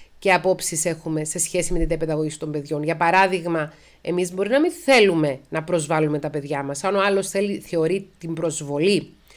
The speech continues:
και τον υποτιμητικό τρόπο ομιλίας, διαπαιδαγωγική μέθοδο, θα το δεχθούμε αυτό το πράγμα να κακοποιηθούν ψυχολογικά τα παιδιά μας, επειδή έτσι είπε ο, ο νέος μας γκόμενος, ή ο νέος μας άντρας, ή δεν ξέρω εγώ ποιος, ή η νέα μας γυναίκα;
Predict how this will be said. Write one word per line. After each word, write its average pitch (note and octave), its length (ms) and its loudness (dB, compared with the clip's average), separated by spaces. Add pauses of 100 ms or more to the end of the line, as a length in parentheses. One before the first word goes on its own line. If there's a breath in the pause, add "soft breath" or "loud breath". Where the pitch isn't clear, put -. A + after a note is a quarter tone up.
(340 loud breath)
και F3 120 -4
τον E3+ 160 2
υποτιμητικό E3 1080 2
τρόπο F#3+ 320 4
ομιλίας, F3 680 4
διαπαιδαγωγική D#3 720 -2
μέθοδο, E3 600 -2 (260 soft breath)
θα - 180 -4
το D#3+ 140 2
δεχθούμε F#3 480 0
αυτό F3 180 -2
το E3 100 -2
πράγμα D#3+ 600 -4 (280 soft breath)
να E3 100 -2
κακοποιηθούν D#3+ 520 -4
ψυχολογικά E3+ 480 -2
τα E3 100 -2
παιδιά D#3 340 -2
μας, D#3 300 -2
επειδή E3 360 -2
έτσι E3+ 260 -4
είπε D#3+ 160 -2
ο, D#3 220 0
ο D#3 60 -6
νέος D#3 260 0
μας D3 160 -6
γκόμενος, D3 480 -4
ή D#3+ 40 -6
ο - 20 -4
νέος D3+ 180 -4
μας C#3+ 180 -8
άντρας, C#3+ 380 -6
ή D3+ 60 -10
δεν D3 100 -8
ξέρω D3 220 -8
εγώ D#3 100 -6
ποιος, F4 380 -2
ή - 100 -20
η D#3 140 -4
νέα D3+ 160 0
μας D3 140 -4
γυναίκα; C#4 500 -2